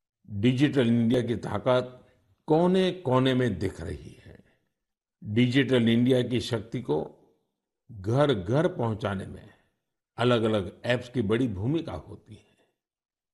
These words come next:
ऐसा ही एक ऐप है ई संजीवनी। इस ऐप से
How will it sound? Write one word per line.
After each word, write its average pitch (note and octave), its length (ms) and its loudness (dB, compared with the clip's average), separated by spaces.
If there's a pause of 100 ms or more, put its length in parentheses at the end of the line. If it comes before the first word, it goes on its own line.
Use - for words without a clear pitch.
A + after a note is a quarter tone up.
(100)
ऐसा C3 340 0
ही D3 180 2
एक C#3+ 160 0
ऐप B2 360 -2
है B2 420 -10 (640)
ई G#3+ 220 4
संजीवनी। A2 840 -2 (920)
इस A#3 340 -4
ऐप F#3 220 2
से F2 520 -10